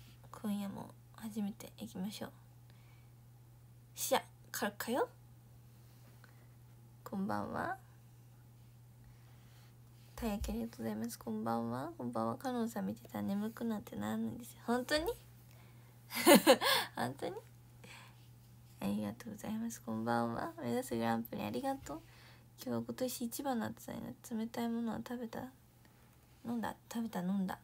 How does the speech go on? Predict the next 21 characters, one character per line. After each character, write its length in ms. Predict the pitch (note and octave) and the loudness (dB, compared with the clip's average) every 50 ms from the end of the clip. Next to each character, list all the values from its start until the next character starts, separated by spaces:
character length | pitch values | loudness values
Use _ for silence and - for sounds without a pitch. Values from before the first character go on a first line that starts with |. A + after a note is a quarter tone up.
| - - | -8 -4
う 40 | G#3 | 0
ん。 340 | F#3+ F3+ F3+ F#3 G3+ A#3+ A#3+ - - - - - - - - - - - - - - - - - - - | 2 2 2 2 0 -4 -8 -10 -16 -20 -20 -20 -20 -20 -20 -20 -20 -20 -20 -16 -16 -12 -12 -12 -10 -2
メ 220 | G3 G3 G#3 A3+ A#3+ | 0 2 4 4 6
ー 40 | |
ル 100 | B3 B3+ | 6 6
に 280 | B3+ B3+ B3 B3 B3 B3+ - - | 4 4 2 -2 -2 -4 -6 -6
書 80 | C4 | -4
い 80 | A#3 A#3 | -4 -4
た 160 | A#3 - - | -2 -4 -6
ん 100 | G#3+ G#3+ | -4 -4
で 80 | A#3 A#3 | -6 -6
す 140 | - - | -6 -8
け 120 | - - - | -6 -8 -6
ど、 240 | A3 - - - - - - - - - - - - - - - - - - - - - - - B3 | -6 -6 -6 -8 -8 -12 -18 -20 -20 -20 -20 -20 -20 -20 -20 -20 -20 -20 -20 -20 -20 -20 -16 -8 -4
も 120 | G#3+ G3+ | -4 -4
う 20 | |
届 240 | G#3 - G#3 A3+ G#3+ | -2 -2 -2 0 0
い 60 | G#3 | -2
た 140 | - - - | -2 -4 -10
か 120 | - - - | -8 -8 -10
な？ 160 | - - - | -8 -8 -8